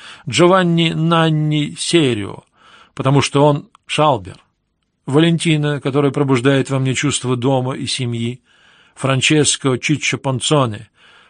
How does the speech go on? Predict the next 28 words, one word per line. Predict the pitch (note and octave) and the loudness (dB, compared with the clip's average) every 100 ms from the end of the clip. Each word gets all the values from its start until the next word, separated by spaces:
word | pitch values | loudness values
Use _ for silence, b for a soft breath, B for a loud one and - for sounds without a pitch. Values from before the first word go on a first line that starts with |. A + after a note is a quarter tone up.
| b | b
человек | - C3+ D3+ B2 | 0 2 2 2
великой | B2+ D3+ C3+ | 2 0 0
души, | A#2+ A#2 - - E2 - _ _ _ _ | -4 -4 -4 -8 -12 -20 _ _ _ _
Флавио, | - A2 A#2 A#2+ G#2 F#2+ - _ | -4 -2 0 -2 -4 -8 -14 _
злодей | B2 A2+ B2+ A2+ A#2 | -6 -2 0 2 0
с | A#2 | 0
нежным | C3+ A#2 A#2+ A2+ | -4 -4 -6 -8
сердцем, | - A2+ G2+ - - _ b b b b - | -6 -6 -8 -14 -16 _ b b b b -2
Маур | D3+ E3+ C#3+ A2 G2 | 2 4 4 2 -2
за | G2 A#2+ | -6 -2
то, | F3 | -2
что | - F3 | 0 0
мы | E3 | 0
снова | - E3+ F3+ D#3+ | 0 2 4 4
нашли | D#3 - D3+ | 2 0 -2
друг | B2+ C#3+ A#2 | -2 -4 -2
друга, | B2 G2 - _ _ b b b | -4 -6 -12 _ _ b b b
Марта, | B2 C3 A2 G2+ - - - | -2 0 0 -4 -16 -20 -12
никогда | B2 C3 A#2+ C#3+ | -6 -4 0 -2
себя | C3 B2 | 0 -4
не | B2+ | -4
щадящая, | A2+ C3+ A#2+ A2 - - - - _ B B B | -4 -2 -4 -4 -6 -10 -14 -20 _ B B B
Антонио | D#3 D3+ F3+ E3 D#3 | 0 4 4 6 4
Падовано | D#3+ D#3 D#3 B2 G#2+ F#2+ G2+ _ _ | 4 2 4 2 -2 -6 -14 _ _
за | A#2+ | 2
уроки | C#3+ D3 C#3+ | 4 2 2
наслаждения | C3+ A#2 C3 A#2 B2+ A#2+ A#2+ | -4 -2 -2 0 -2 -2 -4
жизнью, | A2 A2 G2 G2+ - | -4 -6 -8 -16 -20